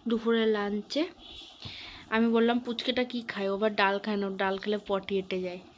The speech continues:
তো ওর জন্য ও ভাগ্যিস আজকে মোরলা মাছ এনেছে। কালকে মাকে বললাম যে, "তুমি সকালবেলা ওঠাকে মাছ মাংসগুলো বের করে রাখবে।" কালকে মাংস করব, ভাত, আর ওই দিদিকে বলেছি ভেজ ডাল করতে,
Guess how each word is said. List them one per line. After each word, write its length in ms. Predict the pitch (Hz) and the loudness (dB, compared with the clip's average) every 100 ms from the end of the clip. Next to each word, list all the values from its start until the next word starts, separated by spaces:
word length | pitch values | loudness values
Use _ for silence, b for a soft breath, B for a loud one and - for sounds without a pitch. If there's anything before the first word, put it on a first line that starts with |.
| - | -10
তো 80 | 196 | -6
ওর 140 | 190 | -6
জন্য 420 | 185 208 208 214 208 | -4 -4 -2 -2 -2
ও 300 | 208 202 202 202 B B - | 0 2 0 -2 B B 0
ভাগ্যিস 320 | 208 208 208 | 4 4 6
আজকে 220 | 220 220 220 | 4 4 2
মোরলা 480 | 208 202 202 202 | 2 0 0 0
মাছ 340 | 208 196 190 196 | 0 -2 -4 -4
এনেছে। 320 | 190 185 202 | -4 -4 -6
কালকে 320 | 202 190 190 | -4 -4 -4
মাকে 340 | 196 185 180 196 | -4 -6 -6 -6
বললাম 360 | 196 196 196 | -2 -2 -2
যে, 60 | 196 | -4
"তুমি 200 | 196 196 | -6 -8
সকালবেলা 440 | 185 190 190 196 | -6 -4 -2 -2
ওঠাকে 280 | 202 196 202 | -4 -4 -2
মাছ 300 | 196 180 185 | -2 -4 -4
মাংসগুলো 440 | 190 190 196 208 | -4 -6 -4 -4
বের 200 | 196 185 | -2 -2
করে 200 | 185 190 | -2 -4
রাখবে।" 360 | 185 180 185 220 - B B B B B - - - - - - _ _ - - - - - 233 | -4 -6 -6 -8 -10 B B B B B -16 -20 -20 -20 -20 -20 _ _ -20 -20 -20 -20 -18 -10
কালকে 300 | - 214 214 | -10 -6 -2
মাংস 460 | 196 190 185 170 208 | 0 0 -2 -2 -2
করব, 440 | 202 208 202 294 320 B B - | 0 0 4 4 2 B B -8
ভাত, 600 | 180 - - 196 269 - - B B B B B - | -6 -6 0 2 2 -2 -16 B B B B B 2
আর 200 | 190 190 | 4 4
ওই 120 | 190 | 2
দিদিকে 360 | 190 196 196 | 0 -2 0
বলেছি 340 | 196 196 196 202 | 0 2 2 2
ভেজ 280 | 196 190 190 | 0 0 0
ডাল 240 | 190 190 | 0 0
করতে, 480 | 185 214 - - | 0 -4 -4 4